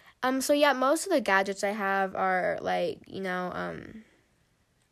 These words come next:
like, organizational. And that, yeah, organi-, organizational is definitely key. Like, I have a little basket where I put all my orders that need to go out. I have this little, um, this little rolling cart that I got from ikea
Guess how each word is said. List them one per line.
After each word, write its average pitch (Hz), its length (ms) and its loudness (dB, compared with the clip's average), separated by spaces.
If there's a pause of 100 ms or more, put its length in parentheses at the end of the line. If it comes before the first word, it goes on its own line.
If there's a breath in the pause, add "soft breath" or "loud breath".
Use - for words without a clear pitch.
like, 185 300 -4
organizational. 202 840 -2 (1000 loud breath)
And 214 300 0
that, 208 300 2
yeah, 208 240 -2 (100)
organi-, 208 460 -2 (180)
organizational 202 680 0
is 190 100 -6
definitely 202 340 -8
key. 247 360 -2
Like, 208 140 0
I 208 40 -4
have 208 100 -6
a - 20 -4
little 196 140 0
basket 208 360 -2
where 202 120 -2
I - 20 0
put 196 160 -8
all 196 100 -6
my 196 120 -6
orders 202 380 0
that 190 80 -6
need 190 120 -8
to - 60 -10
go 190 180 -2
out. 208 540 2 (480 loud breath)
I 202 60 0
have 202 320 0
this 202 220 0
little, 196 520 0
um, 95 520 -6 (640 soft breath)
this 208 240 -4
little 214 240 0
rolling 202 380 2
cart 233 320 0
that 208 140 0
I 202 80 -2
got 202 180 -2
from 208 120 -6
ikea 214 680 0